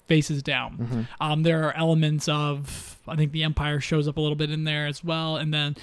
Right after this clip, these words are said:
Speaker 1: takes on a krayt dragon. We would love to see a krayt dragon brought to life.
Speaker 2: Like a dragon from Krayt?
Speaker 1: Uh, no,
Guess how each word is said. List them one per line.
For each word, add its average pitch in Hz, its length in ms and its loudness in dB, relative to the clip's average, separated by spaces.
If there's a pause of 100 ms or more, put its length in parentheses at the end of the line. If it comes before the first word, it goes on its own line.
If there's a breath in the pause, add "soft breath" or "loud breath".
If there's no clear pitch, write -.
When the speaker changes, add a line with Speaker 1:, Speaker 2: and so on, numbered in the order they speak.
(400 soft breath)
Speaker 1:
takes 160 260 4
on 147 100 4
a 143 60 2
krayt 190 280 4
dragon. 185 400 6 (300 soft breath)
We 160 200 2 (140)
would 143 180 0
love 156 380 6
to - 80 -6
see - 240 0
a 139 40 4
krayt 147 280 -4
dragon 147 380 2
brought 139 260 -6
to - 80 -14
life. 170 320 4
Speaker 2:
Like 120 160 4
a 107 80 6
dragon 120 680 6
from 120 420 4
Krayt? 170 400 4 (840)
Speaker 1:
Uh, 156 380 4
no, 143 600 8